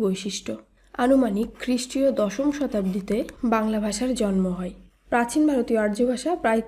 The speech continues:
তিন হাজার বছর ধরে নানা বিবর্তনের মধ্য দিয়ে বাংলা ভাষার জন্ম হয়েছে। মূলত প্রাচীন ভারতীয় আর্য ভাষার কথ্য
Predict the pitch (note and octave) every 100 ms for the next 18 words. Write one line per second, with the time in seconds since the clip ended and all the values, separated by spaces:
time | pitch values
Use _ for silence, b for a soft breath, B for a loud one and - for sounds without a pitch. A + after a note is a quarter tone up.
0 | - C#4 D4 C#4 C#4+ C#4 A3 A3 - B3
1 | A3+ G#3+ A#3+ G#3+ G#3 A3+ G#3+ G#3 A#3+ A#3+
2 | D4 D4 A#3 G#3+ A#3 G3 F#3+ B3 G3+ G3+
3 | G3 G3+ - A#3 G3 F#3 F#3 F#3+ G3+ -
4 | A#3+ - - C4 C#4+ C4 A3 D#4 - -
5 | A#3+ A#3+ D4+ D4+ C4 A3 A3 G#3 G3+ A#3+
6 | A#3 B3 C4 D#4 - - - B3 B3 -